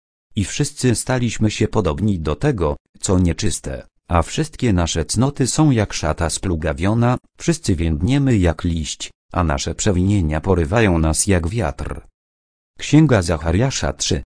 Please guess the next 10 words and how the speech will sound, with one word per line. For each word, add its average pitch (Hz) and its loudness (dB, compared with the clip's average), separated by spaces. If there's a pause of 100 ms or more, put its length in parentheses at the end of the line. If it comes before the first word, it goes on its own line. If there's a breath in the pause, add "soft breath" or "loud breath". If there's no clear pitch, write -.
(160)
cztery. 80 -2 (460)
A 87 2
ten 78 0
tak - -2
odezwał 73 -2
się 147 0
i 151 -4
rzekł 123 -2
do 90 0
sług, - -4